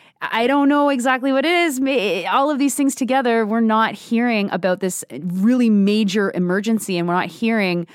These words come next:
what governments are doing or what the federal government specifically is doing to, to try and rectify this as soon as possible. But I can't imagine it's very easy to live where you cannot drink the water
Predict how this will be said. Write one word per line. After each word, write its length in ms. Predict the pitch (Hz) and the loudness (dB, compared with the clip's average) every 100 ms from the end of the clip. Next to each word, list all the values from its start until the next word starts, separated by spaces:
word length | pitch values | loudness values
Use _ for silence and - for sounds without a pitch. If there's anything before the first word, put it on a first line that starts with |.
| - - - | -20 -18 -4
what 400 | 196 196 - 175 | -2 -2 -4 -4
governments 640 | 196 202 196 180 - - - | 0 0 0 -2 -6 -8 -2
are 220 | 190 214 | 0 0
doing 480 | 180 180 170 185 214 | 0 -2 0 0 0
or 80 | 175 | 0
what 160 | 175 | -2
the 80 | 175 | -6
federal 360 | - 180 180 175 | -4 -2 0 0
government 300 | 165 165 147 | -2 -2 -6
specifically 640 | - - 185 185 175 165 | -10 -8 -6 -4 -4 -4
is 320 | - 202 196 | -2 -4 -4
doing 500 | 180 156 151 180 202 - | -4 -2 -2 -4 -6 -6
to, 180 | 185 | -4
to 160 | 170 180 | -4 -6
try 240 | - 175 | -4 -2
and 100 | 170 | -2
rectify 380 | 160 - 180 165 | -4 -6 -6 -4
this 180 | 156 160 - | -4 -4 -4
as 180 | 160 | -4
soon 220 | 156 175 151 | -4 -6 -4
as 200 | 151 - | -6 -6
possible. 520 | - 196 - 156 135 | -8 -8 -6 -6 -4
But 260 | 165 151 - - - - - | -4 -4 -8 -20 -20 -20 -10
I 80 | 170 | -10
can't 300 | - 254 226 | -4 -4 0
imagine 400 | 208 202 220 190 | 0 0 -2 -6
it's 100 | - | -4
very 180 | 185 175 | -4 -2
easy 280 | 185 170 170 | -4 -4 -8
to 160 | - | -8
live 560 | 160 214 165 156 160 - - | -4 -2 -2 -2 -8 -16 -12
where 960 | 165 160 165 175 170 170 165 165 160 - | -10 -6 -2 0 0 0 0 -2 -4 -8
you 260 | - 170 170 | -8 -4 -4
cannot 420 | - - 170 156 | -6 -4 -2 -2
drink 220 | 160 151 | -6 -8
the 80 | 156 | -6
water 340 | 160 151 147 | -4 -4 -4